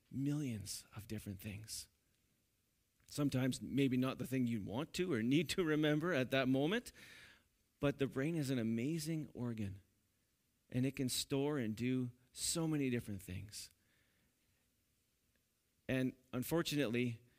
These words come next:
those traumatic events are normally remembered, unless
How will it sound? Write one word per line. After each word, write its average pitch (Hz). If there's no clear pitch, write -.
those 123
traumatic 139
events 123
are 120
normally 131
remembered, 101
unless 139